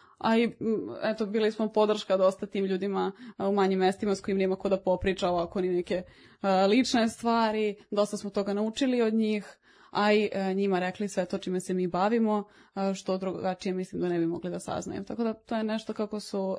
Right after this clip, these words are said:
e, počeli, e, studenti u Beogradu. Vrlo brzo, posle možda dve, tri nedelje, su oni došli u Novi Sad. Tad smo još imali rektorat, tako da, e, smo tada prvi put zapravo čuli za tu njihovu ideju. E, i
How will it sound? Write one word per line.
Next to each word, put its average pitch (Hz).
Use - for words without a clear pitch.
e, 185
počeli, 190
e, 196
studenti 202
u 185
Beogradu. 233
Vrlo 214
brzo, 196
posle 180
možda 175
dve, 180
tri 185
nedelje, 190
su -
oni 196
došli 190
u 180
Novi 185
Sad. 247
Tad 180
smo 180
još 180
imali 180
rektorat, 202
tako -
da, 180
e, 185
smo 190
tada 190
prvi 196
put 190
zapravo 185
čuli 190
za 190
tu 196
njihovu 190
ideju. 202
E, 196
i 208